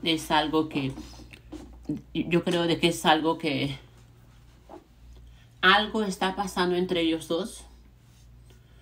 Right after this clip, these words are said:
No creo que sea solamente mi, ah, mi modo de pensar lo que yo estoy creyendo, pero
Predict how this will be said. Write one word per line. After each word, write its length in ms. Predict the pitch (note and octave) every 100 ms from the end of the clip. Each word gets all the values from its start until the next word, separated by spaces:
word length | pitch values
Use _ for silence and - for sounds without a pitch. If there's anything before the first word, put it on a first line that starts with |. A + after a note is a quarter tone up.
| - - -
No 280 | F3 F3+ F3
creo 280 | F3 E3+ E3+
que 120 | E3
sea 280 | D#3+ E3 D#3
solamente 720 | - D#3+ D#3 D#3 D#3 D#3 D#3+
mi, 400 | D3+ C#3+ C3+ -
ah, 480 | F#2 C#3 B2+ C3+ C3 - -
mi 640 | E3 D#3 D3 C3+ - - - - -
modo 320 | D#3 D3+ D#3
de 100 | D#3+
pensar 420 | D3+ D3+ C#3 D#3
lo 120 | D#3 C#3+
que 140 | C#3+
yo 100 | C#3
estoy 220 | C#3 D3
creyendo, 500 | D3+ C#3+ C3+ C#3+ E3+
pero 160 | F3+